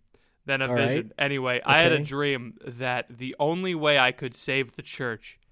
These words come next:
Speaker 1: is if I get into a car and record a video of myself facing up, like, shot
Speaker 2: Mm-hmm.
Speaker 1: up,
Speaker 2: Uh-huh.
Speaker 1: and I sit in a Walmart parking lot, and everyone can clearly see I'm at a Walmart, and I
Speaker 2: Mm-hmm.
Speaker 1: just talk about a vision I had. That's the vision I had. I had a vision that I will save the church.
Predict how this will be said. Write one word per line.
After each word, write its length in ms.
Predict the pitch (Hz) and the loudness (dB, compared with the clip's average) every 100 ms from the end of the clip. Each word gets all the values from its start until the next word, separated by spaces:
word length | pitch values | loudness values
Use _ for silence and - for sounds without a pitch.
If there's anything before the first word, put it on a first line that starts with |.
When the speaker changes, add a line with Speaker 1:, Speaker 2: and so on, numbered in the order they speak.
| _ _ _ | _ _ _
Speaker 1:
is 220 | - 135 143 | -6 -2 -2
if 160 | 139 | 0
I 160 | 143 131 | 2 2
get 260 | 117 143 | 0 0
into 360 | 160 160 165 143 | 0 -4 -4 -4
a 80 | 127 | -4
car 540 | - 131 117 107 104 - _ _ _ | -4 -2 -2 -4 -10 -18 _ _ _
and 200 | 131 131 | -8 -6
record 480 | 131 - 147 156 143 | -8 -6 -4 -2 -2
a 40 | |
video 420 | 120 139 175 147 | -4 -2 0 0
of 100 | 123 120 | -2 -4
myself 640 | 117 110 - 110 101 _ _ _ _ _ _ _ _ | -8 -8 -12 -12 -16 _ _ _ _ _ _ _ _
facing 540 | - 175 185 - 151 131 | -4 -2 -2 -4 -12 -10
up, 320 | - 139 - - _ - | -6 -6 -6 -20 _ -18
like, 200 | 127 - | -16 -14
shot 400 | - - 151 127 | -14 -4 -2 -2
Speaker 2:
Mm-hmm. 200 | 110 120 | -2 -2
Speaker 1:
up, 260 | 165 - - - _ _ _ | -2 -4 -12 -16 _ _ _
Speaker 2:
Uh-huh. 240 | 127 120 135 | -4 0 4
Speaker 1:
and 120 | 143 | 4
I 80 | 135 | 2
sit 240 | - 185 | -2 -4
in 80 | 190 | -2
a 100 | 147 | -4
Walmart 460 | 131 151 180 190 151 | -2 -2 0 -2 -2
parking 400 | 151 151 147 117 | 0 0 -2 -8
lot, 160 | 110 | -8
and 80 | 120 | -4
everyone 300 | 135 156 160 | -4 -4 -6
can 200 | 147 131 | -10 -14
clearly 520 | - - 156 175 175 | -14 -12 -8 -6 -6
see 260 | 147 - 151 | -6 -8 -6
I'm 140 | 127 | -6
at 80 | 127 | -6
a 40 | 117 | -6
Walmart, 520 | 113 123 110 101 95 _ _ _ _ _ _ | -6 -6 -8 -14 -16 _ _ _ _ _ _
and 160 | 123 131 | -4 -2
I 60 | 131 | -2
Speaker 2:
Mm-hmm. 80 | |
Speaker 1:
just 220 | 123 117 - | -4 -10 -8
talk 260 | 139 127 | -6 -6
about 180 | 123 120 | -6 -8
a 40 | 110 | -8
vision 300 | 117 - 107 | -10 -12 -18
I 80 | 104 | -20
had. 220 | 104 110 | -20 -10
That's 200 | 127 - | -8 -6
the 80 | 127 | -6
vision 300 | 123 113 113 | -6 -8 -12
I 80 | |
had. 220 | 110 101 98 | -12 -14 -12
I 60 | |
had 100 | 113 | -10
a 40 | 113 | -8
vision 280 | 120 127 123 | -6 -4 -4
that 80 | 117 | -4
I 100 | 113 | -4
will 140 | 107 | -6
save 440 | - - 139 143 127 | -10 -6 -2 -4 -6
the 80 | 117 | -14
church. 520 | - 104 95 - | -14 -16 -18 -20